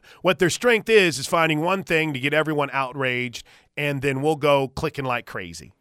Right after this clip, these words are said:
And we're like, "Oh my gosh, you see that, what he said?" So in, in a lot of ways, this works. But to me, it's, it's, it, without a doubt, one of the most hypocritical and idiotic things I've ever heard. I mean, you're trying to call out a coach for being on a high horse,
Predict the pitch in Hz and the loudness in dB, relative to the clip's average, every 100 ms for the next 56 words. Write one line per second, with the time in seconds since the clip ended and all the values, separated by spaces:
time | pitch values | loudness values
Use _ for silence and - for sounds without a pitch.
0 | _ 131 143 135 254 - 107 214 135 92 | _ -6 -2 6 6 6 2 4 4 2
1 | 160 - 254 185 185 190 170 165 196 190 | -10 -6 -2 4 4 4 -4 -4 -2 0
2 | 185 - - - 233 226 233 233 269 277 | -2 -8 -8 8 10 10 4 4 6 4
3 | 180 190 180 - 143 165 - 139 95 - | 4 2 2 -2 -2 -2 -2 -6 -8 -12
4 | - _ _ - 175 180 190 233 247 180 | -18 _ _ -6 -4 -2 -4 -2 0 0
5 | 160 160 _ _ _ _ _ _ - 196 | -2 -8 _ _ _ _ _ _ -6 -4
6 | - _ _ 185 - - 202 - 220 - | -6 _ _ -8 -8 -8 -10 -4 -4 0
7 | 311 339 196 - 160 165 143 170 180 160 | 2 4 2 2 2 2 2 -2 0 2
8 | 156 135 - _ 147 190 - - 180 185 | 0 -2 -8 _ 0 0 -2 -4 -4 -2
9 | 160 139 170 185 160 143 - 156 139 131 | -2 -2 -2 0 0 -2 -4 -4 -4 -4
10 | 117 - 143 120 104 98 76 _ _ _ | -4 -2 0 0 -2 -6 -8 _ _ _
11 | 202 214 185 - _ _ _ 147 208 302 | 2 2 0 -4 _ _ _ -2 2 2
12 | - - 214 220 196 - 156 170 175 165 | 0 2 4 4 2 -2 0 2 4 4
13 | 160 139 - 139 147 156 - - _ _ | 2 -2 -2 0 0 -4 -8 -10 _ _
14 | - 143 123 170 156 135 110 131 147 147 | -4 -2 0 0 2 0 0 0 0 2
15 | 165 160 | 0 -2